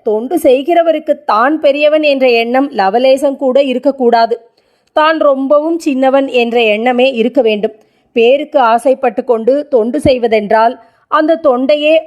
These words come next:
அழுக்கு பண்ணினதாகத்தான் அர்த்தம். அடக்கமும் அன்பும் இருந்தால், வீட்டிலே இருக்கிறவர்களை எதிர்த்து கொண்டும் அவர்களிடம் எரிந்து விழுந்து கொண்டும்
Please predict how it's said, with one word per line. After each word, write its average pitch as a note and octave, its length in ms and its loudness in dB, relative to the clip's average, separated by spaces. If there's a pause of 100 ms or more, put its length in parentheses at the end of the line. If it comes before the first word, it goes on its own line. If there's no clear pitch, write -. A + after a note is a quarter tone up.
(280)
அழுக்கு D#4 380 0
பண்ணினதாகத்தான் C4+ 960 0
அர்த்தம். C4+ 380 -2 (420)
அடக்கமும் A3+ 640 0
அன்பும் A#3+ 520 -2
இருந்தால், A3 560 0 (100)
வீட்டிலே D#4 540 0
இருக்கிறவர்களை B3+ 680 0 (120)
எதிர்த்து G#3 420 0
கொண்டும் A3 400 -2 (360)
அவர்களிடம் D#4 720 0
எரிந்து D4+ 380 0
விழுந்து C#4 340 0
கொண்டும் B3 380 0